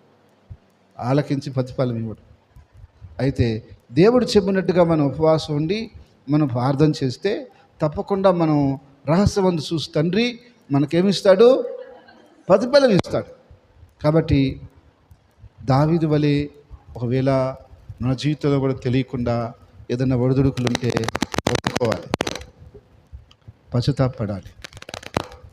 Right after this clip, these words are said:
ఒకవేళ మనకు నష్టం జరిగినా దేవుడు తప్పు కాదు, అది తప్పెవరిది? ఏదైనా నష్టం జరిగింది,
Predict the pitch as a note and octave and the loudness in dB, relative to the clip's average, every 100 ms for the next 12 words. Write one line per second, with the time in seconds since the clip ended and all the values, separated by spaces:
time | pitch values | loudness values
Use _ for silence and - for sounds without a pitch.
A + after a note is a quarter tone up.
0 | - - - - - - - - C3 D3 | -20 -16 -14 -14 -16 -14 -10 -4 0 2
1 | D#3+ D3 C#3+ C#3+ B2 B2+ - D#3 C3+ C3 | 2 2 0 -2 -2 -4 -2 -2 2 2
2 | C3 C3 B2+ B2 - - - - - C#3 | 0 0 -2 -4 -4 -6 -8 -8 0 2
3 | D#3 D3 C#3 B2 B2+ B2 G#2+ F#2 - - | 2 2 -2 -4 -4 -4 -4 -6 -8 -10
4 | - _ - - - - C3+ D3+ D3 C#3 | -18 _ -10 -8 -6 -4 -2 0 0 2
5 | D3 C#3+ - _ - - _ _ _ _ | 0 0 -6 _ -20 -20 _ _ _ _
6 | _ _ _ _ _ _ _ - - _ | _ _ _ _ _ _ _ -20 -20 _
7 | - _ - - - C3+ D#3 D#3 C#3+ C#3+ | -18 _ -14 -14 -2 2 4 6 4 4
8 | F3 D#3 C3+ C3+ B2+ A#2 C3+ | 4 4 4 4 4 2 0